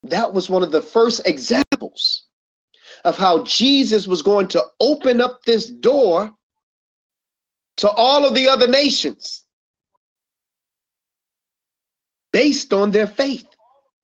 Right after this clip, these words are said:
based on the requirement of the measure of their faith. So today, we don't look at you if you're not an Israelite and say, "Hey, we can't rock with you."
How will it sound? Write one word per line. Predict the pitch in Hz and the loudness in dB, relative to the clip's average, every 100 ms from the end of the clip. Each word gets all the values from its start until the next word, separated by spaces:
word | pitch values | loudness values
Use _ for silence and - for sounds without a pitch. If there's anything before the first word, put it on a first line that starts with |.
| _ _ _ _ _ - - | _ _ _ _ _ -20 -8
based | 226 311 302 - - _ | -2 0 0 -4 -12 _
on | 208 208 | -2 0
the | 185 | 0
requirement | 185 - - 294 330 294 202 190 202 - _ _ | 0 -2 -6 -4 -2 0 0 0 -4 -10 _ _
of | 202 196 | -2 0
the | 180 | 0
measure | 160 220 330 311 190 190 214 - - | 0 0 0 0 0 0 0 -4 -2
of | 214 160 | -2 0
their | 190 180 | -2 -2
faith. | - - 254 131 - _ _ _ | -4 -4 -4 -6 -16 _ _ _
So | - 165 160 | -4 -2 -2
today, | 151 117 233 254 196 185 - | -4 -2 0 2 0 -2 -8
we | 156 | -2
don't | 247 240 226 | 2 2 2
look | 294 - | 2 0
at | 233 - 214 | -4 -4 -4
you | 208 190 _ - | -4 -6 _ -8
if | 147 143 | -6 -2
you're | 175 | -2
not | 160 156 | 0 0
an | 139 | 2
Israelite | 180 226 139 127 135 156 | 0 0 0 0 0 -2
and | 147 | -8
say, | - 151 143 | -4 -2 0
"Hey, | 170 220 143 - _ _ _ _ _ _ _ _ _ _ _ - | -2 -2 -4 -10 _ _ _ _ _ _ _ _ _ _ _ -6
we | 170 | -4
can't | 220 214 175 | -2 0 0
rock | 143 170 165 | 0 -2 -4
with | 160 - | -6 -4
you." | 170 233 | -6 -6